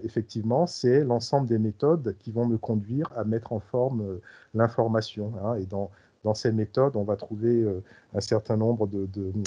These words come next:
de, de, d'outils, hein, qui vont nous mener, euh, qui vont nous mener à cette mise en forme. Mais, euh, au-delà des outils, il y a le, la réflexion au préalable que je vais mettre en place pour pouvoir, euh,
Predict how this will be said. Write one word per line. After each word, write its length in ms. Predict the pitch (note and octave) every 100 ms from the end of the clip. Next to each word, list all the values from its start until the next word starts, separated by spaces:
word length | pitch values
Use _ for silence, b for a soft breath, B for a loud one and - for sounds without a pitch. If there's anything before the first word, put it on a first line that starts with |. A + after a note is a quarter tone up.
| F#2+
de, 220 | G2 G#2
de, 140 | F#2+ F#2+
d'outils, 680 | G2+ B2+ B2 - C3 G#3 -
hein, 120 | G#2+ B2
qui 140 | A2
vont 160 | G#2+ G#2+
nous 100 | G#2+
mener, 480 | G#2 G#2+ A2+ A#2+ A#2+
euh, 200 | G2+ G2
qui 120 | A2
vont 160 | G#2+ G#2+
nous 100 | G#2+
mener 380 | G#2+ A2 A#2 A2+
à 100 | F#2+
cette 320 | - A2+ -
mise 260 | G#2 G#2+
en 80 | G#2
forme. 440 | G2+ D3+ F3 B2 F#2 B B -
Mais, 340 | G#2 B2+ G3 G#3+
euh, 240 | A#2 A2 G#2+
au-delà 400 | C3 B2 A#2+ B2
des 220 | A#2 G#2+
outils, 360 | G#2+ - C#3+ G3+ A2+
il 80 |
y 80 | G#2+
a 180 | A#2 D#3
le, 160 | A#2+ G#2+
la 140 | G#2
réflexion 640 | G2+ B2+ - A#2 - B2+ D3+
au 60 | A2+
préalable 560 | - G#2+ G#2 A2 C#3+ -
que 100 | A2
je 120 | G#2+
vais 160 | G#2 G#2+
mettre 240 | A#2+ A#2+
en 80 | G2+
place 340 | - A#2 -
pour 180 | - A2+
pouvoir, 500 | - G2 G#2 A#2+ A2
euh, 100 | F#2+